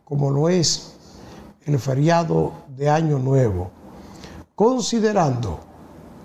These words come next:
que las tradicionales festividades del día primero de enero coinciden en el dos mil veintitrés con el día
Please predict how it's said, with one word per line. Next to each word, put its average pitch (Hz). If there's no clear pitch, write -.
que 156
las 156
tradicionales 160
festividades 160
del 139
día 170
primero 170
de 143
enero 165
coinciden 151
en 147
el 139
dos 139
mil 170
veintitrés 156
con 151
el 143
día 180